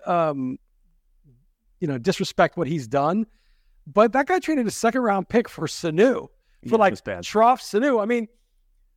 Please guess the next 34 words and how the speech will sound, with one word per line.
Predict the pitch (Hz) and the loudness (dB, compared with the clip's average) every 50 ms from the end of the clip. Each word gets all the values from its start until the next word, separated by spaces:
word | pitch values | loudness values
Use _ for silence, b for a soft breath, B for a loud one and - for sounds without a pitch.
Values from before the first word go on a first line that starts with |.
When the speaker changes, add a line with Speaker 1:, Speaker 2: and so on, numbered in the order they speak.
| _ _ | _ _
Speaker 1:
I | - 220 | 0 0
get | 262 349 349 311 | 2 2 0 0
he's | 285 285 - | -2 -4 -2
playing | - 262 247 220 | 0 0 0 0
eleven-dimensional | 208 202 226 233 240 220 208 202 202 208 185 - 185 160 139 | 0 0 0 0 0 0 0 0 0 0 -2 -2 -6 -8 -2
chess, | - 226 240 180 - | 2 2 2 2 2
but | - 175 | -4 -6
this | 262 285 247 | -4 -2 -2
is | 339 285 208 | -2 -2 -2
the | 196 | -2
dimension | 196 196 202 196 175 175 180 156 | -2 0 0 0 0 0 -2 0
beyond | 160 175 190 196 196 180 160 | 2 4 4 4 4 4 2
that | 165 160 | 0 2
I | 165 180 175 | 2 2 2
can | - 175 156 | 2 -2 -2
understand. | 147 139 131 - - 196 180 151 131 123 127 | -2 -4 -8 -2 0 2 2 2 0 -2 -2
You | 143 | -2
know, | 147 147 | -2 0
this | 170 196 185 | 0 -2 -4
is | 220 175 | -2 0
like, | 196 185 160 151 - _ _ _ _ _ _ _ _ _ _ _ | 2 4 4 2 0 _ _ _ _ _ _ _ _ _ _ _
you | - 165 | -6 -4
know, | 156 156 147 139 131 127 135 - _ _ _ _ _ _ _ _ _ _ _ _ | -2 0 2 2 0 0 -4 -8 _ _ _ _ _ _ _ _ _ _ _ _
what, | - 151 127 147 208 269 277 - _ _ | -16 -12 -2 2 4 4 4 2 _ _
what | - 170 190 240 302 | -4 0 0 2 2
are | 294 | 2
you | 277 220 | 0 0
doing? | 170 208 254 226 - - 120 | 2 4 4 4 4 2 -4
Like, | 139 156 147 | -6 -4 -4
it's | 160 165 - | -4 -4 -2
so | - 220 226 220 202 | 2 4 4 4 4
genius | 156 160 208 226 214 185 - | 2 2 0 2 2 2 0
that | - 170 151 | 0 -2 -2
it's | 143 - - - - - | -2 -6 -10 -16 -18 -20